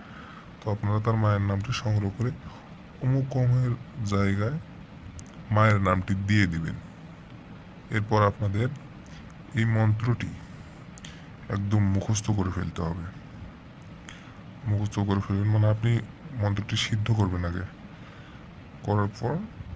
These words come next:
আপনি কাজটি করবেন। আর এই মন্ত্রটি আপনি পাঠ করবেন দুপুরে খাওয়ার সময়। রাতে খাওয়ার স-, খাওয়ার সময় যদি এটি পাঠ করেন তো আপনার কাজটি হবে কি না আমি গ্যারান্টি দিতে পারবো না।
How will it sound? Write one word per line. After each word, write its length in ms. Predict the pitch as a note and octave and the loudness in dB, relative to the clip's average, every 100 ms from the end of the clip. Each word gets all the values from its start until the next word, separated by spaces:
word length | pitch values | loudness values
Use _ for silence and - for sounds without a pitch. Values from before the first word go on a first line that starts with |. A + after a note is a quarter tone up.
| - - - - - - | -14 -16 -18 -16 -10 -8
আপনি 180 | G2+ - | -8 -4
কাজটি 320 | - G2 - | -2 -2 -2
করবেন। 300 | F#2 F2 F#2 - - - - - - | -2 -2 -4 -8 -12 -16 -16 -10 -4
আর 300 | G2 - G#2+ | -4 -2 0
এই 80 | |
মন্ত্রটি 540 | G2+ G#2+ G#2+ A2 - G#2 | 2 2 2 -2 -2 -2
আপনি 220 | G2 G2+ - | 0 -2 0
পাঠ 180 | F#2 F#2+ | -2 -2
করবেন 420 | - F#2+ F#2+ A#2 D3 - - - - - - - - - - - - - F#2+ | -2 -2 0 0 -2 -6 -16 -18 -18 -16 -16 -16 -16 -16 -16 -18 -16 -12 -2
দুপুরে 360 | G2 G#2+ A2 | 0 2 2
খাওয়ার 220 | G#2 F2 F2+ | 4 2 0
সময়। 340 | - F#2 - - - - | -2 -4 -6 -8 -12 -6
রাতে 320 | G2 F#2+ G#2+ | -2 0 0
খাওয়ার 340 | A2+ A2+ A2 | 0 0 0
স-, 140 | A2 A#2 - - - - - | 0 -4 -10 -16 -18 -10 -2
খাওয়ার 260 | A2 A2 | 2 4
সময় 260 | G#2 G#2 G2 | 2 0 0
যদি 160 | F#2+ | 0
এটি 120 | F#2 - | -2 0
পাঠ 180 | G2 F#2+ | 0 2
করেন 220 | - G2 C3 - - - - - | 0 -2 -2 -4 -12 -14 -16 -6
তো 100 | A#2 | -4
আপনার 240 | G#2+ A2 | 0 0
কাজটি 400 | G#2+ G#2 G2+ - | 2 2 2 0
হবে 300 | G#2 G2 A2 | 2 4 2
কি 160 | A2 A2+ | 2 2
না 180 | G2+ G#2 | 4 4
আমি 240 | G#2+ A#2 A#2+ | 4 2 -2
গ্যারান্টি 340 | G2+ G#2 G2+ G2 | 0 2 4 2
দিতে 240 | F#2 - | 0 -4
পারবো 300 | F#2 F2 E2+ | -2 -2 -2
না। 120 | F#2 | -6